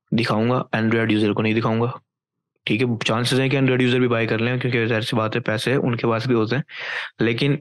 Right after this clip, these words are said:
ये लोग already loyal customer है और इनके पास पैसे हैं, यानी कि, ठीक है। और वो next के लिए अक्सर तकरीबन iPhone ऐसा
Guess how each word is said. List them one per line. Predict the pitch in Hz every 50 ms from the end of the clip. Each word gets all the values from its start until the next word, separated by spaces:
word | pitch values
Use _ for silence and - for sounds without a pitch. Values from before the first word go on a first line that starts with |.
| - -
ये | 113 123 127
लोग | 123 123 123 131 -
already | 95 104 113 110 110 117 113 120 120 - - - -
loyal | - 110 110 110 110 117 120 120 117 117 113 - _ -
customer | 113 107 - - 117 113 113 113 117
है | 120 -
और | - 120 120
इनके | 120 117 113 113
पास | 110 110 107
पैसे | - 104 104 - 104
हैं, | 101 104 - - -
यानी | - - -
कि, | 135 - - - _ _ _ - - - - - - -
ठीक | - 113 110
है। | -
और | - 117 117
वो | 113 113 117 123 127 127 - - -
next | 127 135 117 113 117 120 - - -
के | - 120
लिए | 117 117 117 120
अक्सर | - - 113 - - 123 117 117 127 131 - _ _ _ _ -
तकरीबन | 110 110 113 107 113 113 - 95
iPhone | 110 110 107 - 113 113
ऐसा | 107 107 - 110 110